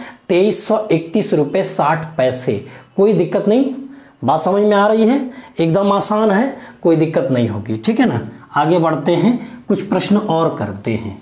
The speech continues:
इस type के। भाई देखिए, exam में आए हुए प्रश्नों को ध्यान में रखकर question को कराई जा रही है, ठीक है ना। Exam के प्रश्न को भी इसमें कराए जाएंगे और साथ में उस type के question को भी क्या करेंगे, कराते रहेंगे। बात समझे ना।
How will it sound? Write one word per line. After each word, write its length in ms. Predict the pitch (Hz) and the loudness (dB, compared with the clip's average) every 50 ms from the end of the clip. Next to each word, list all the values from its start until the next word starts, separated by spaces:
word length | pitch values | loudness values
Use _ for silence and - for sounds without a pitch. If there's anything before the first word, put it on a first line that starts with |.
| - - | -12 -10
इस 220 | 110 - - - | -10 -10 -10 -8
type 220 | - 110 101 98 - - - | -8 -6 -6 -8 -10 -12 -12
के। 120 | - 120 113 117 - - - - _ _ _ _ _ _ _ _ _ _ _ _ _ _ _ _ _ _ _ _ _ _ _ _ _ _ _ _ - - _ _ _ - - - - - - - | -12 -12 -12 -14 -20 -20 -20 -20 _ _ _ _ _ _ _ _ _ _ _ _ _ _ _ _ _ _ _ _ _ _ _ _ _ _ _ _ -20 -20 _ _ _ -20 -20 -20 -20 -14 -6 -2
भाई 120 | 135 147 165 | -2 0 0
देखिए, 260 | 175 170 - 202 190 | 0 0 0 0 0
exam 480 | 180 160 143 139 160 160 165 175 175 | 2 2 2 2 2 2 2 4 4
में 260 | 175 175 180 190 190 185 | 4 4 4 4 2 0
आए 220 | 156 139 143 151 | 0 0 0 2
हुए 100 | 165 170 | 2 0
प्रश्नों 420 | 170 170 151 143 - - 151 151 147 | 0 0 -2 -2 0 0 0 0 0
को 140 | 147 156 147 | 0 0 0
ध्यान 260 | 135 131 131 143 143 | 0 0 0 2 2
में 120 | 143 143 | 2 2
रखकर 240 | 143 139 143 - 175 | 0 0 -2 -4 -4
question 340 | 175 165 135 - 143 135 139 | -4 -4 -4 -4 -4 -4 -4
को 100 | 139 143 139 | -4 -6 -8
कराई 340 | - 135 123 120 123 127 | -6 -2 -2 0 0 0
जा 180 | 123 127 123 123 | 0 -2 -2 0
रही 280 | 123 123 117 123 135 127 | 0 0 0 0 0 0
है, 180 | 135 127 120 - | -2 -2 -2 -2
ठीक 180 | - 196 185 170 | -2 -2 -2 -2
है 80 | 117 | -4
ना। 80 | 107 - - - - - - - - - 127 | -6 -8 -14 -16 -18 -20 -20 -14 -8 -4 -2
Exam 300 | 123 123 127 135 143 135 | 0 2 2 2 0 0
के 80 | 147 139 | -2 -2
प्रश्न 280 | - 135 131 - 147 | -2 -4 -2 -2 -2
को 140 | 143 156 156 | 0 2 2
भी 120 | 147 151 | 2 2
इसमें 260 | 160 151 156 156 156 147 | 2 2 2 0 0 2
कराए 300 | 156 151 156 160 165 160 | 2 2 2 2 2 2
जाएंगे 500 | 165 165 165 165 180 185 180 175 240 220 - - - - - - | 2 2 2 2 2 2 2 0 0 -2 -6 -10 -14 -10 -6 -4
और 100 | 147 147 | -2 -2
साथ 320 | 143 - 175 160 175 165 - | 0 0 0 0 0 0 0
में 80 | 190 | 2
उस 200 | 180 175 175 - - | 2 0 0 0 0
type 220 | 202 208 208 196 | 2 2 2 2
के 80 | 208 185 | 0 0
question 340 | - 185 180 - 202 180 165 | 0 0 0 0 0 0 0
को 140 | - 165 | 2 2
भी 120 | 147 165 175 | 2 2 0
क्या 180 | 170 190 185 175 | 0 0 -2 0
करेंगे, 380 | 175 143 139 139 151 165 226 262 247 - - - - - - | 0 0 0 2 2 2 0 0 -2 -6 -10 -14 -14 -8 -4
कराते 380 | - 143 123 117 120 - 123 110 | -2 -2 -2 -2 -2 -2 -2 -2
रहेंगे। 320 | 104 113 113 113 113 117 | 0 0 0 0 0 0
बात 200 | 117 127 160 170 | 0 -2 -2 -4
समझे 260 | - - 202 220 247 240 | -2 0 2 2 2 2
ना। 160 | 143 - | 2 0